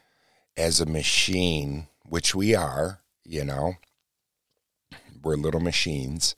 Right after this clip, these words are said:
that her analogy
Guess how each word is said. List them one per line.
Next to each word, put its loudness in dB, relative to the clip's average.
that 0
her 6
analogy 4